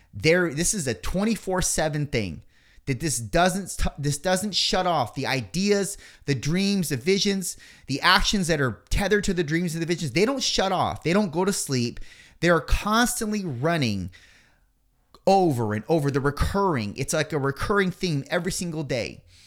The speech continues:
And you get closer and closer to achieving the goals that you set in this purpose.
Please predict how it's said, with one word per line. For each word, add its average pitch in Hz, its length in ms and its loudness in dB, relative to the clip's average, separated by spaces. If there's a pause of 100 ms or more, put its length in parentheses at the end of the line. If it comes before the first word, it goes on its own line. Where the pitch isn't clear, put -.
(240)
And 156 180 2
you 170 60 4
get 170 240 2
closer 240 320 0
and 214 100 -4
closer 180 640 -2 (300)
to 185 140 2
achieving 202 720 -2 (400)
the 143 100 2
goals 160 540 2
that 151 200 -6
you 147 80 -6
set - 540 -2
in 170 220 2
this 160 160 -4
purpose. - 640 -2